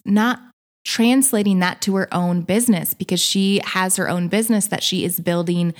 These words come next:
while she also has her full-time job. And what she told herself was, "You know what? This is a business.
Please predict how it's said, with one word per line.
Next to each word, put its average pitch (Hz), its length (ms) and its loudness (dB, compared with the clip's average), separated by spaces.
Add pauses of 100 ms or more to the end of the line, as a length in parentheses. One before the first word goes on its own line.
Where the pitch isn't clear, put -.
(260)
while 175 400 0
she 175 480 0
also 175 260 0
has 160 300 -4
her 165 240 -6
full-time 156 480 -4
job. 208 340 0 (880)
And 226 340 2 (260)
what 214 360 2
she 233 240 2
told 262 280 -2
herself 175 640 0
was, 160 520 -2
"You 180 120 -2
know 185 160 2
what? 185 320 -2 (580)
This 202 240 2
is 277 160 0
a 233 60 2
business. - 760 -2